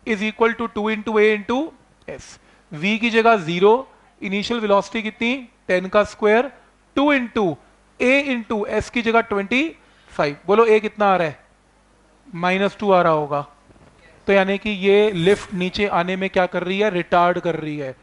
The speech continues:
तो क्या मैं यहाँ एरो ड्रॉ कर लूँ Retardation का? A is equal to minus two meters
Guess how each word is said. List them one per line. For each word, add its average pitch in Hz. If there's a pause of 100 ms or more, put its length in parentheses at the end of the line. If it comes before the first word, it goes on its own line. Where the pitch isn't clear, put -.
(200)
तो 185
क्या 185
मैं 196
यहाँ 196
एरो 180
ड्रॉ 190
कर 190
लूँ 208 (560)
Retardation 185
का? 214
A 185
is 185
equal 202
to 208
minus 180
two 208
meters 196